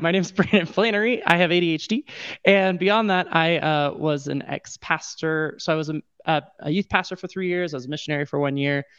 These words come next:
Um, I like to say I drank deep of evangelicalism. I grew up at a mega church with Ted Haggard as my pastor. Focus on the Family was literally two blocks away from my house. Did all those things like Awanas and, um, went to all the Christian concerts. Um,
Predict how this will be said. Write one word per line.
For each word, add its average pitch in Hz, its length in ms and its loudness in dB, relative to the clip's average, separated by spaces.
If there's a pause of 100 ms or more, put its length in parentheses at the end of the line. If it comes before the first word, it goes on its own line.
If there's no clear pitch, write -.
(360)
Um, 127 340 -2
I 151 80 0
like 156 160 0
to 160 80 -4
say 143 320 0
I 123 160 -6
drank 170 400 0
deep 156 360 -2
of 139 100 -4
evangelicalism. 135 720 0
I 127 80 0
grew 127 180 -4
up - 80 -8
at 127 80 0
a 127 40 0
mega 131 220 0
church - 460 -2
with - 280 -4 (100)
Ted 139 180 -4
Haggard 151 400 2
as 147 140 0
my 147 80 0
pastor. 143 640 -4 (480)
Focus 175 280 2
on 175 80 4
the 156 60 0
Family 147 340 2
was 135 180 -4
literally 147 460 0
two 147 180 -2
blocks 143 320 0
away 135 180 2
from 135 180 -4
my 135 100 0
house. 131 520 -2 (460)
Did 143 120 2
all 139 120 4
those 135 140 0
things 139 200 0
like 127 320 0
Awanas 135 840 0
and, 131 400 -6
um, 135 340 -8
went 147 160 -2
to 156 80 0
all 139 120 0
the 139 100 -2
Christian 135 320 -4
concerts. - 680 -2
Um, 139 420 2